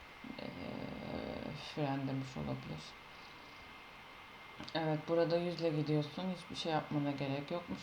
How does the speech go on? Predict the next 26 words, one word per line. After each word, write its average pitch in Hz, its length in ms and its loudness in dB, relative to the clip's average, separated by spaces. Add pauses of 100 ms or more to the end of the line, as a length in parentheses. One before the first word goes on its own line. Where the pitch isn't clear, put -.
(320)
E, 143 380 0
bakışın 147 560 0
iyi 139 200 0
olduğu 131 400 2
için 156 220 -4 (120)
yol 135 260 4
açık. - 200 -4 (1080)
E, 156 60 4 (640)
burada 170 260 6
gazı 165 320 4
serbest 147 500 4 (120)
bırakıyoruz. 170 680 2 (200)
E, 147 280 2 (580)
burada 165 320 4
birisi 160 300 2
olduğu 160 220 4
için 156 200 0 (100)
fren 156 280 4
yapacağız. 147 480 2 (160)
O - 20 -2
şart. 143 560 -4 (1400)
E, 180 340 12
burada 196 280 12
gazı 196 340 12
serbest 160 640 10
bırakıyoruz. 135 1000 4